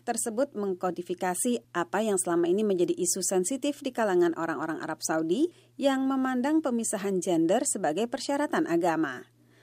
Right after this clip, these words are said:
Namun, negara-negara Muslim tetangga Arab Saudi tidak menerapkan peraturan yang sama.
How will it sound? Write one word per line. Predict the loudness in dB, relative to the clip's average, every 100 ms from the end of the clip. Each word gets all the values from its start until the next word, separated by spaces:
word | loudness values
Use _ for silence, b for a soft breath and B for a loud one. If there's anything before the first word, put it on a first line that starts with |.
| b
Namun, | -4 0 2 4 4 4
negara-negara | 2 2 4 4 4 2
Muslim | 2 2 0 0 -2
tetangga | -2 0 2 2
Arab | 0 -4 -2
Saudi | 0 2 2 0 0 _ -8
tidak | -2 0 0
menerapkan | 0 0 -2 -2 -4 -2
peraturan | -2 -2 -2 0 2 2
yang | 2 -2
sama. | -2 -2 -2 -6 -6